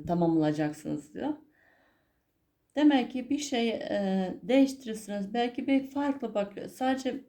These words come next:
farklı bakış açısı denersiniz. İyi yapılmış bir iş olacak. Aydınlanmaya giden yolda. Demek ki bak, ben burada s-, boşuna söylemedim. Burada bir şey var diyor. Bir, e,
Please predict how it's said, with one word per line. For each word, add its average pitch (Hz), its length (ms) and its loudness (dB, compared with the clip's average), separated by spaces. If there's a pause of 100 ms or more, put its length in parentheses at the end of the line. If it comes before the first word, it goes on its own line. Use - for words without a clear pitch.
(100)
farklı 214 520 -6
bakış 190 300 -4
açısı 175 540 -8
denersiniz. 196 680 -4 (480)
İyi 208 120 -10
yapılmış 190 580 -4
bir 165 60 -6
iş - 380 -10 (120)
olacak. 151 600 -6
Aydınlanmaya 190 720 0
giden 196 300 6
yolda. 170 400 -2 (300)
Demek 247 380 6
ki 254 280 -8 (480)
bak, 196 280 -2 (500)
ben 233 260 0
burada 233 200 0
s-, - 640 -18
boşuna 214 400 -6
söylemedim. 196 500 -4
Burada 226 260 2
bir - 60 -8
şey 220 280 -4
var 208 240 2
diyor. 175 160 -2
Bir, 185 360 -4
e, 175 340 -2